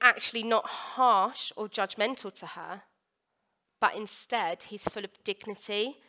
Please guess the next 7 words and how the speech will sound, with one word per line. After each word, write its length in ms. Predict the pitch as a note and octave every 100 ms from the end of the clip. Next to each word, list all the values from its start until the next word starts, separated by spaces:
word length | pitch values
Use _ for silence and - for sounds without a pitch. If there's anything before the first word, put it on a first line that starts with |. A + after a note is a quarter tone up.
| _ _ _ _ -
compassion, 880 | G#3+ G3 - G3 - G#3 F#3+ F#3 G#3 _ _ _ _ _ _
and 240 | G3 F#3+ F#3+
loving 340 | F#3 F#3+ F#3
understanding. 840 | - F3+ F3+ - D#3+ F#3 - G3+ - _ _ _ _ _ _ _ _ _ _ _ - - - - - - - - -
So, 340 | - C#4 B3 A#3+
as 140 | C#4
I 200 | C#4+ C#4